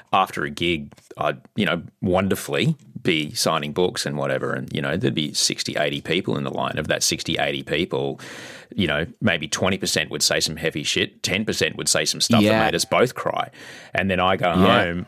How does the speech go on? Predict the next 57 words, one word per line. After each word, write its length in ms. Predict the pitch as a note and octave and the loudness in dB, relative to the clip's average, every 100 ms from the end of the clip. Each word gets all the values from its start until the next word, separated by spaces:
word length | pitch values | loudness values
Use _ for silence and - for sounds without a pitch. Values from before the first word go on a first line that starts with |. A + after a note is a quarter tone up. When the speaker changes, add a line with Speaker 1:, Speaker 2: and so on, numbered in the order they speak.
| - | -2
Speaker 1:
at 160 | F#2+ F#2 | 0 2
night 340 | A2+ F#2+ F2 G2 | 2 4 2 0
and 140 | F#2+ | 2
I'm 100 | G#2+ | 2
awake 300 | F#2 F#2 C3+ | 4 4 2
till 120 | - E2+ | -2 -2
four 200 | G#2 G2 | 2 2
in 80 | |
the 60 | F#2 | 2
morning 400 | F#2+ D4 A#3 - | 4 4 2 0
'cause 180 | - F#2 | -2 2
the 140 | E2+ | 0
adrenaline 280 | E2 F#2+ G2 | 4 4 6
Speaker 2:
Yeah. 160 | G#2 G#2+ | 6 2
Speaker 1:
is 40 | |
just 140 | E3+ - | 0 -4
firing. 720 | - - E2+ B2+ G#2 D#2 D2+ | -8 0 2 4 2 0 -4
And, 80 | E2 | -2
and 200 | F#2 G2+ | 0 2
I, 120 | A2+ A2+ | 2 2
and 100 | A#2+ | 2
I 40 | |
had 120 | A#2 | 0
to 80 | G2+ | -2
take 220 | G2+ F#2 | -4 -4
some 120 | - | -4
steps 360 | E2 E2 D#2 - | -4 -4 -4 -4
ar-, 140 | D2 - | -4 -2
around 380 | E2 E2+ D#2+ D#2 | 0 0 0 0
that, 240 | D2 D2 | -2 0
and 80 | E2 | 0
I, 320 | D#2 - E2+ | 0 0 0
I 20 | |
was 200 | D#2+ E2 | 0 2
able 180 | E2+ D#2+ | 2 0
to 80 | D2 | -4
manage 280 | D2+ D#2 E2+ | -4 -2 0
it. 60 | |
But 120 | A#2 | 4
I, 60 | A2 A2+ A2+ | 4 4 0
I 40 | - | 2
look, 160 | A#2+ - | 0 2
I, 120 | F#2+ - | -2 0
I, 140 | F2+ - | -2 0
I 100 | F#2 | -2
totally 440 | - - F#2+ F#2 | -2 2 2 4
Speaker 2:
And 140 | B2+ C3+ | 4 4
the 60 | |
thing 320 | - D#3+ D#3 | 2 2 4
is, 300 | D3+ C3+ - - | 4 2 0 0
you 140 | A#2+ | 2
Speaker 1:
Yeah. 100 | A#2+ | 4
Speaker 2:
never 240 | B2+ C3+ C#3 | 4 4 4
wanna 280 | C3+ C3 A#2 | 4 4 4
be 160 | B2 | 4
in 80 | |
a, 60 | A2+ | 4